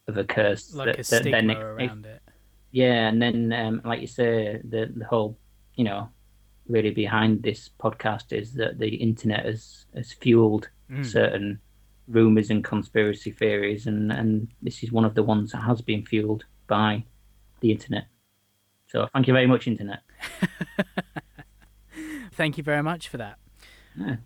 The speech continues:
Speaker 2: Right, so on to the next section of the show, which is the quick shits. My quick shit is, um, more of the thing you used to hear in the playground when you were younger,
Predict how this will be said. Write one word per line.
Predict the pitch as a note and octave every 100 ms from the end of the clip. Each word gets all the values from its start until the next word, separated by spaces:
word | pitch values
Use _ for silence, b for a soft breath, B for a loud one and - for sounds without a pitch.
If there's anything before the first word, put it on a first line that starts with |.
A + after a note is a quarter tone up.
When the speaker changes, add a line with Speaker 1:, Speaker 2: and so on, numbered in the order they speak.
| -
Speaker 2:
Right, | D#3+ F#3 A#2+ -
so | - - D#3+ D#3+
on | D#3+ F3+ F3
to | - D#3+ D3 C#3+ C#3+
the | D3 C#3
next | C#3 C#3 - - - - - - _ -
section | - - C#3+ - D#3
of | C3+
the | B2+
show, | - - F#3 C#3+
which | A2 A2+ B2+ C3
is | A2+
the | B2+
quick | - D#3+ -
shits. | - - E3+ - - - - - _ _ _ -
My | F3 G3+ G3+
quick | - D3+ B2 -
shit | - A2+ - - -
is, | D3+ C#3+ C3
um, | C#3+ C#3 C#3 C#3 C#3+
more | F3+ F#3
of | E3+
the |
thing | D#3+ F#3 D#3+
you | D3
used | C#3 -
to |
hear | C3 C#3+
in | C3+
the | C3+
playground | - E3 D#3 B2+ A#2 A2 A2
when | A#2
you | A#2+
were | A#2
younger, | A#2+ C3 C3 A2 G2+